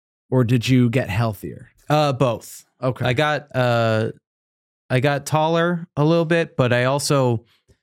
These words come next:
Speaker 2: started wrestling in high school,
Speaker 1: Mm-hmm.
Speaker 2: and that's perfect for anybody with bo-, body image issues because it just reinforces them
Speaker 1: Yeah. <laughs>
Speaker 2: constantly.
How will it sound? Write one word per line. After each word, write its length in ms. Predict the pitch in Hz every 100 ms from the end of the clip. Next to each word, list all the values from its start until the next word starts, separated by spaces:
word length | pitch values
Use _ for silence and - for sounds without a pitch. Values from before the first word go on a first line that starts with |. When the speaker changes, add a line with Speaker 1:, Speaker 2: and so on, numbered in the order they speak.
| -
Speaker 2:
started 500 | - 156 151 131 110
wrestling 520 | 123 120 147 143 151
in 120 | 131 113
high 180 | 120
school, 400 | 120 - 147 156 151
Speaker 1:
Mm-hmm. 200 | 131 123 107 _ _ -
Speaker 2:
and 340 | 120 117 110
that's 480 | 127 143 139 - - _ _ _ _ -
perfect 380 | 147 123 120 95
for 120 | 123
anybody 480 | 117 113 110 110 104
with 160 | 104
bo-, 280 | 101 110 107 -
body 320 | - 120 117
image 240 | 113 117 110
issues 400 | 117 - 113 110
because 400 | 131 120 123 113
it 140 | 139
just 260 | 117 127 -
reinforces 600 | 123 113 110 110 - 117
them 220 | 127 113
Speaker 1:
Yeah. 100 | 170
<laughs> 0 |
Speaker 2:
constantly. 760 | 135 135 131 156 127 123 123